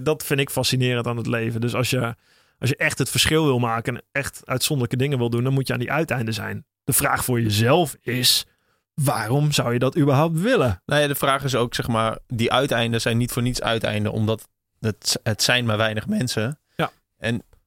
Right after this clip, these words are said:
Speaker 2: er zijn twee soort van trends die ik wel bijzonder vind, is dat aan de ene kant vindt, zeg maar, een soort van heel veel mensen vinden dat je het gemiddelde moet zijn. Maar dat kan niet, want het gemiddelde is, zeg maar, het gemiddelde van,
Speaker 1: Ja.
Speaker 2: van alle, alle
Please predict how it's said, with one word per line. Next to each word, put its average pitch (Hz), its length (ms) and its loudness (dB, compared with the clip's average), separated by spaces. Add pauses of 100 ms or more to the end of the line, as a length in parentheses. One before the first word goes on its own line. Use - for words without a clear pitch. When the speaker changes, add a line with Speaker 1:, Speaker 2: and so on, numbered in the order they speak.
Speaker 2:
er 117 120 -2
zijn 131 180 -2
twee 151 380 0
soort 135 240 -2
van 123 240 -4
trends 135 400 0
die 123 180 0
ik 117 200 -6
wel 113 460 -2
bijzonder 113 360 0
vind, 107 260 -4
is 113 100 -4
dat 107 300 -4 (440)
aan 117 140 -2
de 120 60 0
ene 139 180 2
kant 120 260 0
vindt, 123 300 0
zeg - 160 0
maar, 113 180 0
een 110 80 -2
soort 113 200 -4
van 101 360 -2 (1300)
heel 135 260 4
veel 135 220 2
mensen 120 760 0
vinden 131 440 -2
dat 117 220 0
je 113 80 -2
het 113 200 -2
gemiddelde 117 540 0
moet 104 200 0
zijn. 123 480 -2
Maar 110 100 -2
dat 104 140 -4
kan 120 160 0
niet, 117 220 -2
want 107 160 -4
het 107 100 -4 (140)
gemiddelde 107 520 -2
is, - 140 -2
zeg - 160 -4
maar, 95 300 -2
het 101 180 -6
gemiddelde 113 440 0
van, 107 280 -2
Speaker 1:
Ja. 139 180 2
Speaker 2:
van 110 180 0
alle, 107 360 -2
alle - 160 0